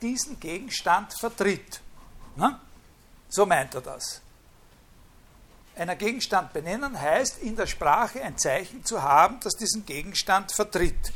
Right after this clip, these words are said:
Aber dieses Vertreten und Benennen ist gerade nicht ein Aussprechen.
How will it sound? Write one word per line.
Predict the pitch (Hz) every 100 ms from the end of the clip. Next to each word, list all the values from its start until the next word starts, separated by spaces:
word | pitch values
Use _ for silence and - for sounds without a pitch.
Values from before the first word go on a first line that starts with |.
| - - - -
Aber | - 175
dieses | 185 277 190 -
Vertreten | 196 190 160 226 - 233
und | 220 - -
Benennen | 147 147 175 214 285 349 349 - - - -
ist | 196 -
gerade | 214 190 175 170 156
nicht | 202 294 - -
ein | 170 294
Aussprechen. | 220 262 - - 180 143 120 - 131